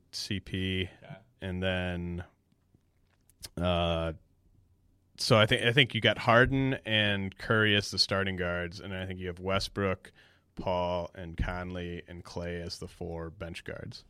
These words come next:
Speaker 2: Okay, I can get on board with that. Um, I guess not, not too much to argue there. Does Wiggins make it?
Speaker 1: No.
Speaker 2: No Wiggins?
Speaker 1: <laughs>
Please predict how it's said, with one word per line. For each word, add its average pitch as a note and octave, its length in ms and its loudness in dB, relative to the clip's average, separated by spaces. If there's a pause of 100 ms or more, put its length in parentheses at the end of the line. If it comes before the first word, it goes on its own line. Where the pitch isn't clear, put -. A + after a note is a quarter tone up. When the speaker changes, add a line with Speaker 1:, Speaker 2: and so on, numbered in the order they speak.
(920)
Speaker 2:
Okay, G2 200 -14 (200)
I A2 60 -20
can B2+ 80 -18
get B2+ 120 -14
on G#2 140 -14
board F#2 200 -20
with F#2+ 120 -20
that. G2 260 -16 (200)
Um, G2+ 540 -20 (280)
I G#2 60 -20
guess G#2+ 160 -20
not, A2 240 -16
not - 180 -20
too A#2 140 -20
much G#2 240 -18
to A2 80 -18
argue G2+ 400 -18
there. G#2 240 -14 (280)
Does G2+ 140 -20
Wiggins B2+ 260 -14
make C#3 180 -12
it? - 160 -18 (320)
Speaker 1:
No. - 160 -2 (580)
Speaker 2:
No A2 100 -10
Wiggins? B2+ 400 -12
Speaker 1:
<laughs> - 40 -18